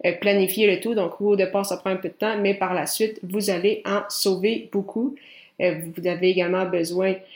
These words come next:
euh, de bons outils avec votre blog. Donc, si vous voulez être certain, par exemple, que vous n'avez pas de, de problème, vous pouvez, euh, utiliser une bonne plateforme, vous assurer d'avoir un hébergeur pour ne pas perdre toutes, euh, vos données.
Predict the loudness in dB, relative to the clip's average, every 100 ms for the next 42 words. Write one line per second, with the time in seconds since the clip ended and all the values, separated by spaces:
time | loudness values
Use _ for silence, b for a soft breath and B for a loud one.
0 | B -4 -4 -2 -2 -2 -4 -6 -2 0
1 | 2 -2 -2 -6 -4 -4 -2 -2 0 2
2 | 2 -2 -6 -8 -8 -4 -2 -2 -4 -8
3 | -4 -4 -2 -6 -4 -4 -4 -2 -2 -2
4 | -6 -6 -6 -6 -6 -4 -2 -2 -2 -4
5 | -2 0 2 2 0 -4 -14 -12 0 2
6 | 2 -2 B B B -4 -4 -4 -4 -2
7 | 0 0 -4 -2 -2 0 2 0 0 -2
8 | -2 0 0 -2 -2 -2 0 0 0 0
9 | -2 -2 -4 -8 -8 -6 -4 -4 -2 -2
10 | -2 -4 -4 -6 -2 -2 -2 -2 0 0
11 | 0 0 2 4 2 0